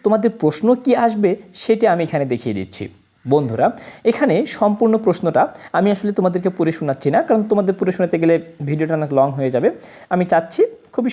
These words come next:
সংক্ষিপ্ত আকারে তোমাদেরকে প্রশ্নটি শুধু দেখাতে। তো বন্ধুরা, এখানে দেখো, যেহেতু এই ভিডিওটি করা আমার একটা প্রশ্ন থেকে, তাই এখানে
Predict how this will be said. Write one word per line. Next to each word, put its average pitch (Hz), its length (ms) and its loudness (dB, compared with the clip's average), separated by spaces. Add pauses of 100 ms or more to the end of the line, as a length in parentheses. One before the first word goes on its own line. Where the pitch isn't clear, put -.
সংক্ষিপ্ত 185 440 -4
আকারে 165 260 2
তোমাদেরকে 151 320 0 (280)
প্রশ্নটি 226 400 0
শুধু 185 200 0
দেখাতে। 117 260 -4 (1500)
তো - 120 0
বন্ধুরা, 160 320 2 (720)
এখানে 294 360 2
দেখো, 202 200 0 (140)
যেহেতু 262 300 2 (380)
এই 254 60 4 (120)
ভিডিওটি 254 400 0
করা 254 180 6 (180)
আমার 240 180 2
একটা 233 120 -2 (100)
প্রশ্ন 220 200 0 (140)
থেকে, 160 200 -2 (420)
তাই 208 140 4 (200)
এখানে 185 320 -2